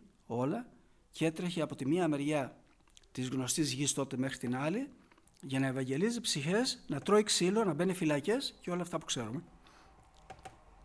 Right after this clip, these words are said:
Δεν εξουσιάστηκε από το φόβο, ούτε από το "γιατί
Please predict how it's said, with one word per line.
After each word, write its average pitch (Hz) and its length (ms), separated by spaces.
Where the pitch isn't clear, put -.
Δεν 185 180
εξουσιάστηκε 160 1080
από 139 260
το 143 140
φόβο, 185 800
ούτε 190 240
από 185 160
το 180 120
"γιατί 175 600